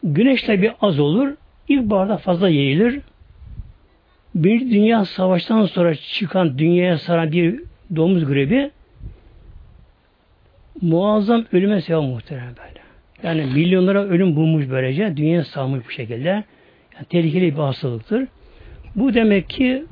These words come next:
domuzdan solunum yoluyla geçtiği gibi bir de et mamullerinde tabi yağında da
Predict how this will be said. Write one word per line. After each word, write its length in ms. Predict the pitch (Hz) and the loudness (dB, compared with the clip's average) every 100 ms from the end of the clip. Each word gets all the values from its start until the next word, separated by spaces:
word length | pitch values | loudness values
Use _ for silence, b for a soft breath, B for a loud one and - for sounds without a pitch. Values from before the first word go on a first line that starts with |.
| - - | -10 -2
domuzdan 540 | 190 208 214 202 226 202 | 0 2 0 0 0 -2
solunum 760 | - - - 190 208 214 202 | -4 -10 -2 0 2 4 4
yoluyla 540 | 151 175 185 196 175 160 | 2 2 2 2 2 2
geçtiği 540 | 147 143 - 156 147 | 0 -2 -2 0 0
gibi 400 | 123 120 196 277 - - B B B B B - | 0 0 0 -2 -6 -16 B B B B B -4
bir 100 | 254 | 0
de 200 | 214 202 226 - | 0 0 -4 -4
et 200 | 233 226 | -2 0
mamullerinde 720 | 208 170 165 170 147 143 143 160 | 0 2 2 2 2 2 0 0
tabi 340 | 147 147 156 | -2 -2 -2
yağında 460 | 135 185 190 175 147 | 0 0 2 0 2
da 280 | 208 247 | 0 0